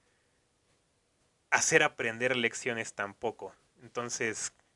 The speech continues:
a mí eso me, me, me gusta. Y pues, ya casi para ir cerrando con esta, que sí tuvimos que cortarlo un poco, eh,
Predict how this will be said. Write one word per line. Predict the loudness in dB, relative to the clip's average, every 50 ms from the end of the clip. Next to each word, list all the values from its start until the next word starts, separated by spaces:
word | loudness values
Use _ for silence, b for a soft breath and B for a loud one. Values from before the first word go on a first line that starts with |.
| _ _ _ _ _ _
a | -2 0
mí | 2 4
eso | 4 4 2 0 -2 -4 -6 -6 -6 _ _ _ _ _
me, | -10 -6 -6 -4 -4 -4 -4 -6
me, | -8 -10 -12 -10 -10 -12 -14 -16 _ _
me | -12 -12
gusta. | -10 -8 -10 -10 -8 -8 -10 -10 -10 _ _ _ _ _ _ _ _ _ _ _ _ _ _
Y | -16 -16
pues, | -6 -2 2 6 6 8 8 8 6 4 2 -2 -6 -8 -10 -14 _ -6 0
ya | 0 0 2
casi | 0 -6 -8 -8 -10
para | -2 -2 0 0
ir | 0 -4
cerrando | -2 -2 0 0 0 -2 -2 -6
con | -8 -10 -12
esta, | -4 -4 -4 -4
que | -2 -8
sí | -10 -10 -12 -14 -16 -16 _ _
tuvimos | -12 -12 -10 -10 -12 -16 -14
que | -12 -12 -12 -12
cortarlo | _ -14 -14 -6 -4 -4 -2 -2 -4
un | -8
poco, | -10 _ -10 -10 -4 -2 -2 -2 b b b b b b b b b b b b b b _ -4
eh, | 2 4 6 8 8 8 8 8 6 4 2 0